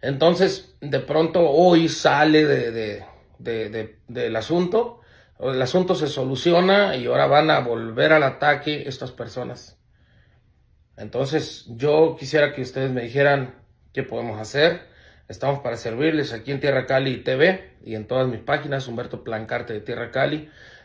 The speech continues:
por supuesto Tierra Cali. O-, voy a observar los mensajes, estaré esperando. Gracias por su comprensión, pero de antemano sean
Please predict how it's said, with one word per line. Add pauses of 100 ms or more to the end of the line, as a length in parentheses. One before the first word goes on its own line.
(100)
por
supuesto
Tierra
Cali. (480)
O-, (120)
voy
a
observar
los
mensajes,
estaré
esperando. (440)
Gracias
por
su
comprensión,
pero
de
antemano
sean